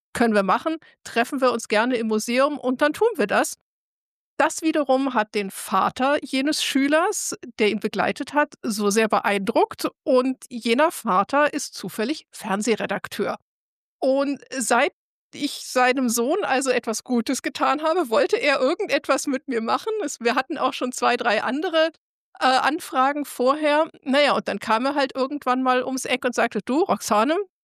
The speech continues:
ich hab hier den Harald Lesch, darf seine Sendung produzieren, hättest du nicht Lust?“ Und ich so, „Ähm,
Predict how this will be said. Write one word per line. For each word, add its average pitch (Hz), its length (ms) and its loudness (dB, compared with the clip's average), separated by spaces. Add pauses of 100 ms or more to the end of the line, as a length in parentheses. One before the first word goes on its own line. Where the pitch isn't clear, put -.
(160)
ich - 140 -10
hab 214 140 -2
hier 226 120 2
den 208 160 0
Harald 190 300 0
Lesch, 277 400 0
darf - 180 2
seine 202 240 2
Sendung 302 360 0
produzieren, 285 640 -2
hättest - 400 -2
du 262 80 0
nicht 247 240 -2
Lust?“ 240 380 2
Und 156 100 -8
ich 262 100 -6
so, 226 160 -2 (220)
„Ähm, 240 500 2